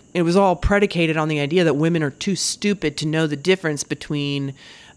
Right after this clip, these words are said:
um, you know, someone calling you, "Hey, toots," and someone straight up raping you. Like, they acted like women were too dumb to understand the difference,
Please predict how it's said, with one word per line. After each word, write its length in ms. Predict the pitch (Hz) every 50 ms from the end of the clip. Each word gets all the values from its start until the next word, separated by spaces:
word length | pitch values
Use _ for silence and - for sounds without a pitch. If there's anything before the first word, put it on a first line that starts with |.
| _ -
um, 640 | - 143 147 147 143 143 139 139 139 139 135 135 135 -
you 100 | - 180
know, 380 | 160 147 135 127 127 127 127 127 _ - - - _ _ -
someone 360 | - - 190 180 175 165 156
calling 320 | - - 165 160 156 156
you, 100 | 147 131
"Hey, 260 | 123 - 208 226 247 226
toots," 640 | - - - - 160 165 196 214 - - - - - - - - - - _ -
and 400 | - 160 160 156 156 156 156 147
someone 800 | - - - 170 160 156 156 151 147 143 143 143 139 139 139 139 - -
straight 360 | - - - - 160 151 143
up 160 | 139 135 -
raping 340 | 147 156 151 147 135 135 135
you. 140 | 123 113 127
Like, 300 | - - 143 139 - - -
they 180 | 160 180 175
acted 300 | 170 170 175 - - 180
like 160 | 175 165 147 -
women 240 | 165 156 151 151
were 100 | 151 147
too 200 | 139 - - 160
dumb 240 | 147 143 139 135 139 131
to 160 | 147 - -
understand 420 | 143 139 139 131 - 147 135 135
the 60 | 135
difference, 460 | 131 143 139 139 139 135 131 131 -